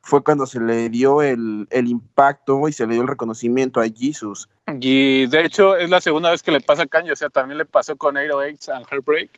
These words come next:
Speaker 2: En dos mil ocho yo me acuerdo que el álbum fue súper atacado, súper criticado. De hecho, revisa las críticas de ese año y son muy malas, simplemente porque el rap, eh, que usó Kanye, se podría decir que,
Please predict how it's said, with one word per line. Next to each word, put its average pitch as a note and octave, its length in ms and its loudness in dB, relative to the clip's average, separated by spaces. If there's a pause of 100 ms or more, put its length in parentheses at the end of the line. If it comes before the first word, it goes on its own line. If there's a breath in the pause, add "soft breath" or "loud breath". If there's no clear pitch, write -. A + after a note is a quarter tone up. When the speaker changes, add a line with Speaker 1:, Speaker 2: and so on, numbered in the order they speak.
(120)
Speaker 2:
En B2+ 260 2
dos C3 200 2
mil D3+ 160 4
ocho D#3 200 2
yo D#3 320 6
me D3+ 120 0
acuerdo D3+ 300 2
que D3+ 100 -2
el C#3 100 4
álbum B2+ 880 0
fue C#3 180 4
súper C3 380 2
atacado, A#2+ 480 4
súper B2+ 240 -10
criticado. A#2+ 460 0
De D3+ 80 0
hecho, E3 160 0
revisa C3+ 340 2
las C#3+ 160 0
críticas C#3+ 460 0
de B2+ 120 2
ese C#3+ 200 2
año D3 200 2 (340 soft breath)
y B2+ 120 0
son C#3 260 2
muy D3 140 2
malas, C#3+ 580 2
simplemente C#3+ 560 -2
porque A#2 680 -2
el A#2+ 320 -2
rap, C3+ 340 2 (420)
eh, A#2 400 0 (200)
que B2 400 2
usó C3+ 240 -2
Kanye, C#3 520 0
se - 140 -6
podría B2 240 0
decir B2+ 280 -4
que, A#2 400 -2